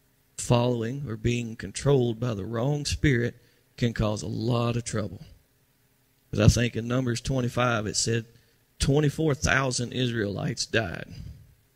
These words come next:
because of Balaam and everything that he did. So our conclusion was to use the Bible as a mirror to examine ourselves,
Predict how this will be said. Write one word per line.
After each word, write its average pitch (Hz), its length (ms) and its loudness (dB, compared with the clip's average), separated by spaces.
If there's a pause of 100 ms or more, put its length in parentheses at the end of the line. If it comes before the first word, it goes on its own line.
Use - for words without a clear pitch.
(220)
because 113 480 2
of 104 440 -2 (480)
Balaam 113 420 4 (440)
and 104 460 -2 (720)
everything 113 480 2
that - 140 -2
he 123 160 -2
did. - 280 -8 (1500)
So 120 340 4 (960)
our 123 140 6
conclusion 120 760 4
was 110 600 0 (160)
to 135 100 4
use 123 320 2
the 120 80 -4
Bible 127 540 -2 (340)
as 123 160 2
a 113 80 0
mirror 123 440 -2 (180)
to 117 100 0
examine 117 480 -2
ourselves, 113 540 2